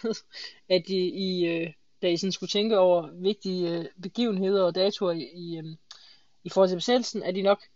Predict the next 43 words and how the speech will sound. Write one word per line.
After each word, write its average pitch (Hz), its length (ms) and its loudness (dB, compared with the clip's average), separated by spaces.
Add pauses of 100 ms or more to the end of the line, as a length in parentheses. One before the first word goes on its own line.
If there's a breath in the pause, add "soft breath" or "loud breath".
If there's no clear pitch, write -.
kender 202 220 2
det. 156 240 -4
Så 196 100 -2
nu 208 140 0
må 285 80 0
I 285 80 0
gerne 220 320 0
råbe 202 520 2
eller 160 200 -4 (160)
sige, 254 440 -2
alt - 240 2
efter 190 220 -4
hvor 175 160 2
I 170 120 0
er 175 160 0 (400)
henne 190 320 0
i 190 100 0
verden. 220 340 2 (300 loud breath)
Si-, - 300 -6
øh, 185 180 4
sig 277 320 -6
højt, 285 240 2
prøv 269 260 10
lige 240 160 2
at 233 60 2
sige, 240 340 -2
hvilken 233 280 0
dato 202 420 2
er 175 140 2
det, 190 180 -6
at 165 160 -12
Danmark 196 360 0 (140)
bliver 175 120 -2
befriet, 170 460 0
både 202 200 4
med 208 120 0
dato 175 340 -2
og 147 80 -2
år, 240 320 -2 (120)
øh, 160 380 -4
dato 180 260 -2
og 160 160 -4
år. 277 240 -2